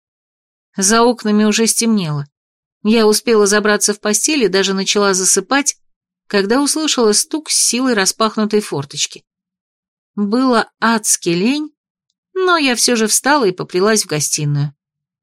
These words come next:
Вот там и пронаблюдала вползающую в форточку лысую тушку, а за ней пушистый меховой клубок. Фиалка была нахохлена, сверкала зелёными глазищами и всем своим видом выражала презрение.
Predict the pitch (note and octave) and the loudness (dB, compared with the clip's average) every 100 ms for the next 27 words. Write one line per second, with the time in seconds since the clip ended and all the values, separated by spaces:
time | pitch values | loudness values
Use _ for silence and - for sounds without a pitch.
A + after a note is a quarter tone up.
0 | _ _ _ A3 A#3 B3 _ C#4 C#4 - | _ _ _ -2 0 -2 _ 0 0 -2
1 | A#3+ A3+ A#3 A#3 A3 A#3 F3 E3 E3+ E3 | -6 -2 0 0 0 -2 -2 -2 -2 -6
2 | _ _ _ _ _ _ A3 G#3 A3+ A3+ | _ _ _ _ _ _ 0 2 2 2
3 | F#3+ G3 G3 A3+ G#3+ G3 - - G3 G#3 | 2 0 0 0 0 -2 -6 -2 0 0
4 | - G#3+ A3+ F#4 F#4 - F#3+ F3+ F3+ F#3 | 2 0 0 2 2 2 0 2 0 0
5 | A#3 D#4+ E4 _ _ _ _ _ - G3 | 0 -2 -8 _ _ _ _ _ -4 -2
6 | - - C4+ - - C4 A#3+ A#3 G#3+ A3 | 0 0 -2 -4 -2 0 0 0 -2 0
7 | C4 B3 B3 A#3 C4+ - _ _ _ _ | -4 -4 -4 -4 -6 -10 _ _ _ _
8 | _ _ _ _ - D#4+ F4 E4+ G3 G3 | _ _ _ _ -2 2 2 0 0 4
9 | F#3 F3 D#3+ - D#3+ - G3+ B3 C#4+ - | 4 2 -4 -6 -8 0 2 4 2 0
10 | C#4+ D4+ F4 D4 F#3 G3+ A#3 G3 F3+ E3+ | -2 0 2 2 2 2 2 0 -2 -2
11 | E3+ E3 D4 D4+ C#4+ C#4+ C4+ B3 - C4+ | -2 0 0 0 2 4 4 2 2 2
12 | A3 F#3 F3+ F3 G#3+ D4+ C#4+ A#3+ G3+ G3 | 2 0 0 0 -2 -2 0 0 0 0
13 | A#3 A3+ G#3+ G#3+ G3+ E3+ C#3+ C#3+ C#3+ | 0 0 -2 -4 -2 -4 -6 -8 -12